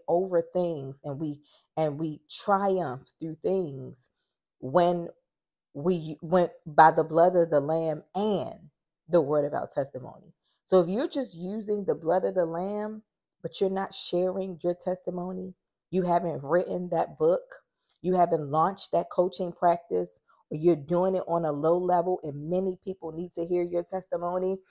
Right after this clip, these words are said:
are you really overcoming? And one of the things that keeps people from actually starting a business and growing a coaching practice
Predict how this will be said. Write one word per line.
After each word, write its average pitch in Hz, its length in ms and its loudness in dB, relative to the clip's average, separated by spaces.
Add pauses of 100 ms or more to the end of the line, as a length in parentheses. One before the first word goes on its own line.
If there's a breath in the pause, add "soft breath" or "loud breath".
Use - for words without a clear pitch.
(240)
are 240 120 6
you 302 340 -4
really 175 400 4
overcoming? 160 640 0 (640)
And 185 200 6
one 240 180 6
of 349 100 0
the 247 120 8
things 208 640 -2
that 160 320 4 (180)
keeps - 440 -8
people 180 420 -2
from 151 500 -4 (420)
actually 165 640 0 (220)
starting 190 760 8 (380)
a 156 80 6
business 151 800 -2 (340)
and 139 560 -2 (840)
growing 185 600 6
a 156 140 0
coaching 170 440 0
practice 147 800 0